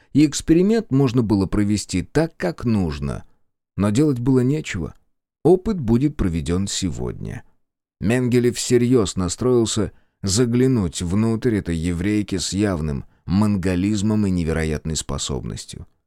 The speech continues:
"Интересно", — подумал он, — "знает ли она, что случилось с матерью? Если нет, тогда это никакой не дар, а случайность".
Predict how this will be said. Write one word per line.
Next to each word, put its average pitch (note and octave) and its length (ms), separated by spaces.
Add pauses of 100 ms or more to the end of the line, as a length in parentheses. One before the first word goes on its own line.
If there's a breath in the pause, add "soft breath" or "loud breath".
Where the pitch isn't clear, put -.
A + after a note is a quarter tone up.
(260)
"Интересно", — F#2+ 640
подумал D#2 460
он, — A1+ 200 (300 soft breath)
"знает D#3 460
ли D#3+ 120
она, D#3 360
что - 200
случилось G#2+ 580
с - 80
матерью? C2 560
Если F#2 420
нет, D3 340
тогда C#2 360
это D2 360 (240 soft breath)
никакой D3 520
не F#3 140
дар, F3 360
а D#2 180
случайность". G#2 1040